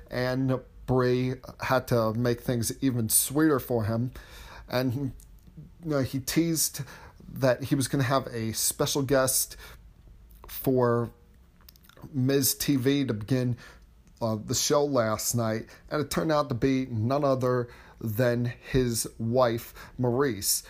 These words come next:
who, um, Maryse came out very slanderous of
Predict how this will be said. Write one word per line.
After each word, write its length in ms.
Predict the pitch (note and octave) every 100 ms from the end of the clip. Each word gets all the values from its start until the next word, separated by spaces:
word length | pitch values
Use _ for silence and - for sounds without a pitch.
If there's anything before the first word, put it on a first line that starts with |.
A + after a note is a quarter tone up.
| -
who, 480 | - C3+ B2+ B2 B2
um, 400 | A#2+ A2 A2 A#2+ - - - - - - - - - B2+
Maryse 420 | C3 D3 C#3+ -
came 240 | D3+ C3+
out 300 | B2+ B2 A#2+ C#3
very 360 | A#2+ B2 B2+
slanderous 720 | A#2 - C#3 C3 B2+ B2 A#2 -
of 220 | G#2+